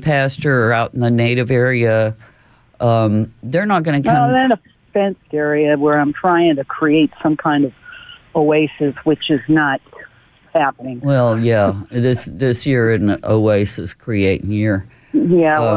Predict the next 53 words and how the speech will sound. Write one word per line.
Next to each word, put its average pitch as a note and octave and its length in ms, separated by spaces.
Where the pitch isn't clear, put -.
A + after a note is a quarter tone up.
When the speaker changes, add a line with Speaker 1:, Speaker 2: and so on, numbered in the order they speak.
Speaker 1:
Um, G2+ 100
Speaker 2:
for F3 140
the D#3 60
past C#3+ 300
four F3+ 220
years, C3 320
actually. C3+ 420
Speaker 1:
Yeah. F2+ 240
Speaker 2:
Um, G#3+ 360
Speaker 1:
Well, A3+ 140
it's A3+ 240
up C#4 220
Speaker 2:
so G#3+ 60
Speaker 1:
to B3 60
you F3+ 280
if F3 140
Speaker 2:
cut G#3+ 100
'em A3 60
Speaker 1:
they're A3 200
Speaker 2:
back C4 320
if B3+ 140
I'm A3+ 180
not B3+ 240
watering A#3 560
'em, A#3 340
and F#3+ 720
Speaker 1:
Yeah. F3+ 300
Speaker 2:
and, F#3+ 400
um, F#3 440
Speaker 1:
The F#3+ 120
Speaker 2:
okay. G#3+ 40
Speaker 1:
tops G3+ 400
are G3 140
all F3+ 160
dead F3+ 320
and D3+ 140
dry. C#3+ 580
Just, E3 220
Speaker 2:
Yeah, E3+ 200
Speaker 1:
you - 100
Speaker 2:
yeah. E3 60
Speaker 1:
know, A#2+ 340
you C#3+ 160
can D3 160
weed B2+ 220
eat B2+ 120
'em, B2 140
cut C3 240
'em B2 140
down. A#2+ 420
I C3+ 100
don't B2 180
think A#2+ 360